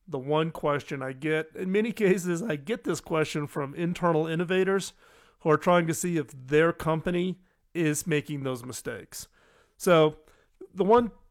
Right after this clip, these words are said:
point here is, is when you say starting an innovation effort, I'm not quite sure what the person means by effort. I'm gonna assume it means,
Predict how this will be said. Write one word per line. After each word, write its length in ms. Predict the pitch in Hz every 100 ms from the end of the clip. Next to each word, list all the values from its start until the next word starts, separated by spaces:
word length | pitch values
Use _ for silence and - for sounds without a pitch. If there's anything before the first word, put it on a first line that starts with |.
| _
point 320 | - 202 175
here 300 | 156 180 170
is, 180 | 147 135
is 100 | 143
when 100 | 147
you 80 | 151
say 200 | 143 151
starting 520 | - - 165 170 165
an 60 | 151
innovation 520 | 143 135 139 - 123
effort, 240 | 120 135
I'm 160 | 131 135
not 160 | 156 170
quite 240 | 170 151
sure 420 | - - 156 151
what 300 | 143 139 143
the 80 | -
person 480 | - 147 135 156 131
means 260 | 131 131
by 260 | 127 123 131 -
effort. 480 | 151 - 135 127 -
I'm 160 | 151 156
gonna 220 | 165 160
assume 420 | 143 - 156 151
it 160 | 143 135
means, 420 | 139 139 143